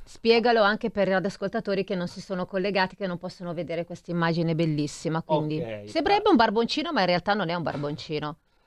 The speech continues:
Speaker 2: Allora, questo cagnolino qua è, è un cagnolino che è stato tolettato, ma dove avete recuperato questa foto?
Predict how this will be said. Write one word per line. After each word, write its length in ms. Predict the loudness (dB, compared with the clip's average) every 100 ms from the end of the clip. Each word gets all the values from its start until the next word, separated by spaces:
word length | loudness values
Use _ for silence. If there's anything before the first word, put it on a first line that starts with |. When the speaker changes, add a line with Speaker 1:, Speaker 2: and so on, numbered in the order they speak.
| _ 2
Speaker 2:
Allora, 460 | 6 6 6 2 -4
questo 380 | -4 -4 -4 -8
cagnolino 520 | -4 -2 0 2 0
qua 460 | 0 -2 0 -2 -2 -6 -14 _ _ _ _
è, 580 | -8 2 4 6 4 0
è 140 | -2 -2
un 200 | -2 -4
cagnolino 680 | -4 -2 -2 0 -2 -2 -4
che 260 | -4 -4
è 60 | -6
stato 400 | -6 -8 -6 -10
tolettato, 1000 | -6 -4 -4 -2 -2 -2 -2 -4 -4 -14 -20 _ _
ma 400 | -10 -6 -4 -4 -6 -20 -20 -20 -20 _ _ _ _ _ _
dove 360 | -16 -6 -2 -2
avete 240 | -2 -4
recuperato 440 | -6 -4 0 2 0
questa 220 | -6 -6
foto? 340 | -2 2 2